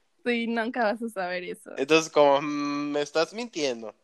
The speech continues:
Speaker 2: Este, habiendo dicho eso, este, ¿cuál es el tema, o sea, específicamente qué es lo de paranormal que te interesa más? ¿Los exorcismos en sí? ¿Las posesiones?
Speaker 1: Mm, los exorcismos no tanto, pero, o sea, como el,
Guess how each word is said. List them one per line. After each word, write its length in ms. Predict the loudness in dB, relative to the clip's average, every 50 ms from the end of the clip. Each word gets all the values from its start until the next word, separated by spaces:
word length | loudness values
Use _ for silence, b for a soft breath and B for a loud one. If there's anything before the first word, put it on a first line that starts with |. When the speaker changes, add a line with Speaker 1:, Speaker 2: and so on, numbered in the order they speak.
| _ _ _ _ _ _ _ _ -20 -10 -2 0
Speaker 2:
Este, 520 | 0 0 0 0 2 4 6 6 8 6
habiendo 440 | 4 4 2 0 0 0 0 0 0
dicho 300 | -2 -6 -8 -4 -4 -4
eso, 380 | -4 -4 -4 -2 -2 -2 -4 -4 -6
este, 760 | -6 -6 -4 -6 -8 -8 -4 -4 -2 -2 -2 -6 -8 _ _ 2
¿cuál 180 | 4 4 4 4
es 140 | -2 -4 -8
el 160 | -8 -6 _
tema, 500 | -2 -2 0 2 2 2 2 2 0 -2 -6
o 80 | -10
sea, 200 | -6 -2 -2 -2 -2
específicamente 840 | -2 -8 -16 -18 -18 -16 -16 -12 -8 -8 -6 -6 -6 -4 -6 -6 -4
qué 140 | -2 -4 -4
es 120 | -4 -4 -4
lo 260 | -4 -4 -4 -4 _ _ _ _
de 140 | -6 -6 -4
paranormal 640 | 0 2 2 2 2 0 -4 -4 -2 -2 -2 -2 -4
que 100 | -6 -8
te 80 | -8 -8
interesa 320 | -8 -6 -6 -6 -6 -6 -4
más? 220 | -2 -2 -2 -2
¿Los 120 | -4 -8 -8
exorcismos 600 | -8 -8 -8 -10 -10 -10 -10 -6 -6 -6 -6 -6
en 80 | -8 -8
sí? 300 | -6 -4 -4 -4 -4 -8 -14 -16
¿Las 120 | -16 -12 -8
posesiones? 720 | -8 -8 -6 -8 -8 -6 -6 -6 -6 -6 -10 -12 -20 -20 _ _ _ _ _ _ _ _ _ _ _ _ _ _ -4
Speaker 1:
Mm, 200 | -2 -2 -2 -2 -4 -4
los 220 | -4 -2 -2 -2
exorcismos 560 | -4 -4 -4 -4 -4 -4 -6 -6 -4 -2 -4 -4 -2 -2
no 220 | -2 -4 -4 -6 _ -8
tanto, 320 | -6 -4 -4 -4 -6 -4
pero, 380 | -2 -2 0 0 0 0 -2 -4
o 120 | -6 -6 -6
sea, 120 | -6 -6
como 380 | -4 -2 0 0 0 0 0 -2
el, 720 | -2 -2 -2 -2 -4 -4 -4 -4 -4 -4 -6 -8 -12